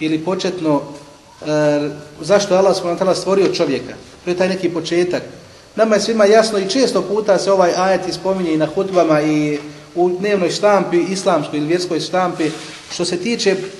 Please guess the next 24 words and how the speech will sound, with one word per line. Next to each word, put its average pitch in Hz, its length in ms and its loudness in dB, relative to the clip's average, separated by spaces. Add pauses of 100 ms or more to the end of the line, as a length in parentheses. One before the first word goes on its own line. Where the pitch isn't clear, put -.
uopšteno 196 520 2
zašto 202 300 2
je 180 120 -2
čovjek 190 280 -2
stvoren 185 280 -2
na 151 160 0
dunjaluku. 147 480 -2 (580)
Uopšte 254 280 6
je 180 60 2
poznata 170 440 2
stvar 190 240 2
i 175 120 2
ajet 190 280 4
koji 165 140 -2
se 160 80 -4
često 165 320 0
puta 175 340 -2
citira: 156 520 0 (720)
"وَمَا 165 280 4
خَلَقْتُ 180 300 0
الْجِنَّ 170 360 0
وَالْإِنسَ 160 460 2
إِلَّا 160 220 2
لِيَعْبُدُونَ." 151 680 2